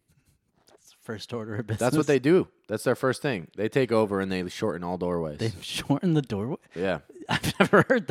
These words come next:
Speaker 1: that.
Speaker 2: Yeah, the Chinese, whenever they invade, it's like back through history. The, you know, uh, whatever, all the dynasties.
Speaker 1: Yeah. This
Speaker 2: They
Speaker 1: is a
Speaker 2: take
Speaker 1: fact you
Speaker 2: over.
Speaker 1: stand by?
Speaker 2: A hundred percent.
Speaker 1: <laughs>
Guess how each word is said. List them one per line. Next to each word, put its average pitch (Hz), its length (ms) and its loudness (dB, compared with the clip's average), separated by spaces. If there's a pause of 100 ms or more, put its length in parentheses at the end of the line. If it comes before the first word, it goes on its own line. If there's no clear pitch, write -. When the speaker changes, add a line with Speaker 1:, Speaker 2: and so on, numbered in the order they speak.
Speaker 1:
that. 156 220 -2
Speaker 2:
Yeah, 113 160 2
the 104 80 -4
Chinese, 123 420 0
whenever 113 300 0
they 123 180 2
invade, 113 460 4
it's 92 120 -4
like 90 140 -4
back 98 240 0
through 95 140 -2
history. 101 500 -2 (340)
The, 87 540 -2
you 95 160 -8
know, 82 360 -8 (240)
uh, 80 420 -8
whatever, 85 460 -4
all 90 120 2
the 90 80 -6
dynasties. 92 720 -6 (120)
Speaker 1:
Yeah. 110 280 -4 (460)
This 151 160 2
Speaker 2:
They - 0 -
Speaker 1:
is 196 40 2
a 160 80 8
Speaker 2:
take 120 80 2
Speaker 1:
fact 143 200 4
you 95 80 2
Speaker 2:
over. 90 40 0 (100)
Speaker 1:
stand 127 200 -6
by? 175 200 -8 (160)
Speaker 2:
A 95 120 0
hundred 95 240 -2
percent. 95 380 -6 (160)
Speaker 1:
<laughs> 131 100 -12